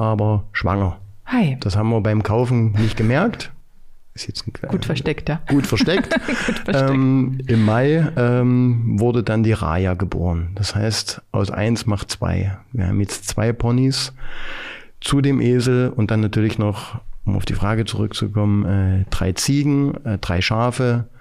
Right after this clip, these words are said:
Speaker 1: zwischen zwanzig und dreißig Meerschweinchen. Das wechselt immer so im Wochentakt.
Speaker 2: Oh.
Speaker 1: <laughs>
Speaker 2: Das
Speaker 1: Ja.
Speaker 2: hört sich umfangreich
Speaker 1: Also tierische,
Speaker 2: an.
Speaker 1: äh, tierische Mitbewohner und das ist natürlich auch ein absoluter Magnet,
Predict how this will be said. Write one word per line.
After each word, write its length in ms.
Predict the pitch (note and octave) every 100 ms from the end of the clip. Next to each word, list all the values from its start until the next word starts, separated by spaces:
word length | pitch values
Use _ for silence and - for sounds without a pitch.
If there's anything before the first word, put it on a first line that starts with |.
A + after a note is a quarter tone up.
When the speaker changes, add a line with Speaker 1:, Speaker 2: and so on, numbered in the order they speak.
| - - - - - - - - - - - - -
Speaker 1:
zwischen 520 | - A#2+ A#2 G#2+ G2+ - - -
zwanzig 600 | - A#2 C3 C3+ B2+ -
und 140 | A2
dreißig 400 | G2 G2+ F#2+ F2+
Meerschweinchen. 720 | G#2 D3 - D#3+ E3+ F3+ F#3+ - -
Das 140 | F#2+
wechselt 340 | G#2+ C3+ E3 D3+
immer 180 | D3 C#3+
so 140 | D3
im 120 | C3
Wochentakt. 600 | C3+ D3+ D3+ D#3 D3 - -
Speaker 2:
Oh. 120 | B3+ A#3 - - G3+ - - - -
Speaker 1:
<laughs> 80 | G3 - - - - - - -
Speaker 2:
Das 60 |
Speaker 1:
Ja. 40 | G#2+
Speaker 2:
hört 140 | F#3+
sich 180 | A3 -
umfangreich 340 | G#3+ C3 A#2+ B2
Speaker 1:
Also 140 | D3
tierische, 400 | C3+ C3 B2 A#2
Speaker 2:
an. 100 | A2+
Speaker 1:
äh, 380 | G2+ A2 A2+ G#2+ -
tierische 380 | B2+ B2+ B2+ A2+
Mitbewohner 720 | B2 - B2 A2+ A#2 A#2+ A#2
und 340 | A2+ G#2+ F#2+
das 220 | - G#2
ist 160 | A2+ A2+
natürlich 440 | A2+ A2+ A2 G#2
auch 220 | F#2 G2 G#2
ein 140 | G2+
absoluter 420 | F2+ - A2 G#2
Magnet, 560 | F#2+ F2+ F2+ G#2 G#2